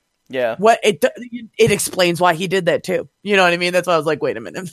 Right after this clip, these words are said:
Speaker 2: <laughs> I have to give him a little bit of a come up because that one, once I read that, I went, "I get it now."
Speaker 1: So
Speaker 2: I get you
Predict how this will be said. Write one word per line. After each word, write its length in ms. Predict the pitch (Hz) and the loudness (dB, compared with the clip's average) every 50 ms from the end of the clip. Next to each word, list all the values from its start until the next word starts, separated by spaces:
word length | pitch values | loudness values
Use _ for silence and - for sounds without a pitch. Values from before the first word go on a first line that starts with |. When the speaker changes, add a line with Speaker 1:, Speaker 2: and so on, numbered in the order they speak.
| - | -10
Speaker 2:
<laughs> 440 | 240 220 - - - - - - - | -10 -10 -10 -12 -14 -16 -16 -6 -2
I 100 | 190 180 | -2 0
have 200 | 170 185 175 - | 2 2 0 0
to 80 | - 214 | -2 -2
give 200 | 180 190 190 185 | 0 0 0 2
him 120 | 185 185 156 | 0 -2 -2
a 40 | 160 | 0
little 240 | 160 170 160 151 | 2 4 4 4
bit 120 | 147 151 143 | 2 0 -2
of 80 | 127 | -2
a 60 | 131 143 | -4 -4
come 180 | - 156 120 110 | -4 -4 -2 -4
up 100 | 85 95 | -4 -6
because 280 | 160 139 170 165 170 | -4 -4 -2 -2 2
that 200 | 165 156 156 123 | 2 2 2 2
one, 280 | 131 160 151 143 127 107 | 0 -2 -4 -4 -6 -8
once 160 | 143 160 156 - | -8 -6 -2 -2
I 80 | 151 | -2
read 200 | 143 147 147 135 123 | 0 0 -2 -2 -2
that, 100 | 123 120 | -4 -4
I 40 | 123 | -4
went, 180 | 127 - - _ _ _ _ _ _ - - - _ _ _ _ - | -6 -10 -12 _ _ _ _ _ _ -20 -20 -20 _ _ _ _ 0
"I 80 | 165 160 | 0 0
get 220 | 131 - 147 143 | 0 -2 -2 -2
it 120 | 143 - - | -2 -4 -6
now." 360 | - 143 147 143 139 139 139 _ _ _ _ _ _ _ _ _ _ _ _ _ _ _ _ | -6 -6 -4 -4 -6 -6 -8 _ _ _ _ _ _ _ _ _ _ _ _ _ _ _ _
Speaker 1:
So 560 | _ - - - - - 165 143 139 135 123 | _ -16 -14 -6 0 2 4 4 4 4 2
Speaker 2:
I 100 | 120 - | 2 0
get 240 | 175 170 170 160 143 - _ _ | 2 2 0 -2 -2 -4 _ _
you 100 | 175 170 | -20 -20